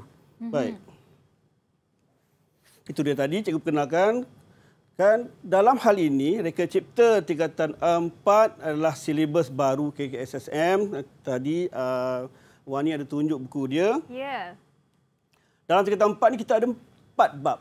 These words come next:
Speaker 2: Okey, kita ada empat bab. Ah, daripada bab satu, dua, tiga, empat, kemudian kita ada bab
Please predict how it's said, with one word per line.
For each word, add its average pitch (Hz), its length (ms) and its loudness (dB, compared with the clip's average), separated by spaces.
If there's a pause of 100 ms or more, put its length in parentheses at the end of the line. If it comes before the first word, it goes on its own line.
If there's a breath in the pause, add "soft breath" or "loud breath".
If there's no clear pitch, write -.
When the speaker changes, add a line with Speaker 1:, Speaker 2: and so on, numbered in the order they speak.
(140)
Speaker 2:
Okey, 175 240 -8
kita 202 160 -2
ada 185 160 -2
empat 214 400 0
bab. 180 480 2 (640 soft breath)
Ah, 170 560 2
daripada 190 560 2
bab 175 160 0
satu, 233 400 -2
dua, 226 240 2
tiga, 190 320 0
empat, 240 640 6
kemudian 202 480 2
kita 170 240 -6
ada 156 80 0
bab 151 320 -2